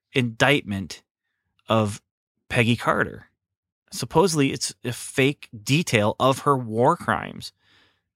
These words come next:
If it's important enough to murder someone over it, I think there's more to it than just the fakeness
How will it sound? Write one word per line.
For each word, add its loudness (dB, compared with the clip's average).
If -4
it's -4
important 0
enough 2
to 0
murder 6
someone -2
over -8
it, -14
I 4
think 0
there's 2
more 2
to 0
it 2
than -4
just -4
the -4
fakeness 0